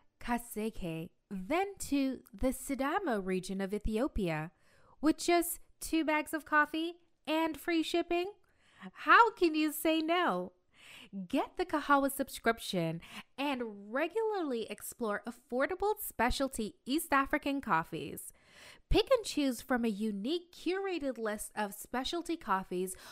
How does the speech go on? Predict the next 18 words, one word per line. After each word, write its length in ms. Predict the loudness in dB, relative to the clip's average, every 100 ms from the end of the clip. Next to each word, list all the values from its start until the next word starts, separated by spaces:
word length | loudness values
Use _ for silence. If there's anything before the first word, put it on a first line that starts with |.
| -2
whether 240 | 2 2 2
you 220 | -2 -4
drink 380 | -2 -2 0 -2
it 140 | -4
light, 560 | -6 -6 -2 0 -2 -4 _ _ _ -8
medium, 720 | -4 0 2 2 0 -2 -4 -12 _
dark, 380 | -2 2 2 -2 -10 _
or 180 | -2 -2 0
even 380 | 0 0 -2
decaf. 560 | 0 2 2 4 4 2 -8 -20 -20 -20 -4
Kahawa 440 | 0 2 4 4 2 -2
has 220 | -4 0
it 180 | -2 -4 -8
stocked 560 | -8 2 4 4 0 -6
for 140 | -4
you. 420 | 0 2 0 -2 -10 _ -20 -20 -20 -18
Sign 420 | -10 -4 -2 0
up 80 | 0